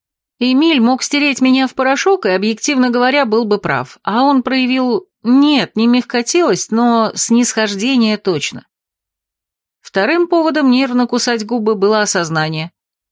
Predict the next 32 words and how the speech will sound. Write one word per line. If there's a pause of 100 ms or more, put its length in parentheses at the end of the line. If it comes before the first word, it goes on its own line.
Эмиль
реально
не
подозревал
о
том,
что
я
в
курсе
его
фантазий. (600)
Даже
не
догадывался, (460)
что
все
эти
эротические
приключения
были
совместными. (760)
Этот
момент
подводил
к
следующему
вопросу. (720)
И
что
теперь
будет?